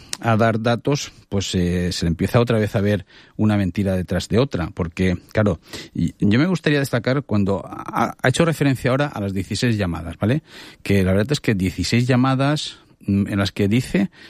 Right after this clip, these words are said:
hay una puntualización que dice dieciséis llamadas realizadas o recibidas. Es decir,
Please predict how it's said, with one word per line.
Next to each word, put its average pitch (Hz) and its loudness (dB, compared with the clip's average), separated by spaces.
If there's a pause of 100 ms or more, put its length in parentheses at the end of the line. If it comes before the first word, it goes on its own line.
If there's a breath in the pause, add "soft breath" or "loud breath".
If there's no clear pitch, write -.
(100)
hay - 2
una 143 2
puntualización 117 0
que 127 0
dice 156 2
dieciséis 107 0
llamadas 147 2
realizadas 131 0
o - 2
recibidas. 117 0 (140)
Es 92 -6
decir, 87 -4